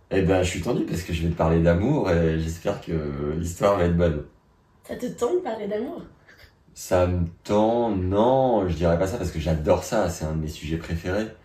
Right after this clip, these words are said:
Speaker 1: Mais t'as quand même un peu l'appréhension de te dire, est-ce que mon histoire, elle va être cool ou elle va être totalement flinguée, quoi.
Speaker 2: Ok,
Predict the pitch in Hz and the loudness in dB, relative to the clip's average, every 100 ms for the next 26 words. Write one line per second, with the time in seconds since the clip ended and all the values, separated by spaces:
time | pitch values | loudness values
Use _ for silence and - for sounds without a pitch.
0 | _ - - - _ _ - 82 87 82 | _ -20 -20 -20 _ _ -2 0 2 2
1 | 98 95 98 90 82 87 82 - 82 80 | 4 4 4 2 0 0 0 -2 -2 -2
2 | 95 90 76 76 87 78 - 82 80 78 | -8 -10 -8 -6 -4 -4 -8 -6 -4 -4
3 | 78 - 87 82 76 71 - - 104 92 | -6 -4 -2 -2 -4 -6 -12 -6 -4 -2
4 | 76 73 - 80 76 78 82 - 85 87 | -2 -2 -4 -4 -2 -2 -6 -6 -2 0
5 | 92 - - 69 - _ - - 180 | 0 -2 -4 -12 -14 _ -16 -10 -4